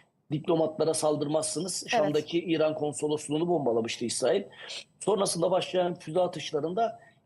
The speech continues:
Speaker 1: e, İsrail'in savunmasına İngiltere doğrudan destek vermişti. Şimdi bu noktada İngiltere'nin belki bu saldırı sonrasında savunma desteği vermiyor. En azından bu aşamaya kadar. E, ama tabii ne kadar güvenilir bir arabulucu olur ya da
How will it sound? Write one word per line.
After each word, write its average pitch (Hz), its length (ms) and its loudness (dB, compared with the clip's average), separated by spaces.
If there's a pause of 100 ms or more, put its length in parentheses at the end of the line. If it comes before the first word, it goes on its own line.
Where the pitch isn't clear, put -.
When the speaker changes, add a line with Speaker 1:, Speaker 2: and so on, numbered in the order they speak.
Speaker 1:
e, 160 280 4
İsrail'in 165 420 2
savunmasına 151 600 -2
İngiltere 156 480 0
doğrudan 143 400 2
destek 143 340 -2
vermişti. - 460 -2 (440)
Şimdi 151 420 2 (340)
bu 151 80 4
noktada 175 340 2
İngiltere'nin 170 640 2
belki 165 340 0
bu 185 280 0 (180)
saldırı 160 420 0
sonrasında 160 520 -2
savunma 156 440 0
desteği 156 400 0
vermiyor. 160 500 2 (220)
En 135 140 0
azından 139 440 -2
bu 147 120 4
aşamaya 135 380 -2
kadar. 165 320 -2 (420)
E, 151 340 4
ama 170 280 4
tabii 175 440 2
ne 165 120 2
kadar 170 260 2
güvenilir 165 540 0
bir 160 220 0
arabulucu 160 500 2
olur 165 320 4
ya 156 180 2
da 160 300 2